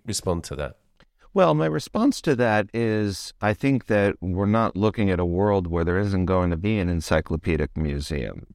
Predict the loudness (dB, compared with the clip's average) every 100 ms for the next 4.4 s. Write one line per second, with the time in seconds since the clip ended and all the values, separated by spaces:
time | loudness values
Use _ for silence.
0 | -4 0 2 2 2 2 2 0 0 0
1 | 0 0 2 0 0 0 0 0 0 -2
2 | -2 -2 0 -2 -4 -6 -10 -8 -10 -10
3 | _ -16 -4 0 0 0 -2 -2 -4 -4
4 | -6 -14 -18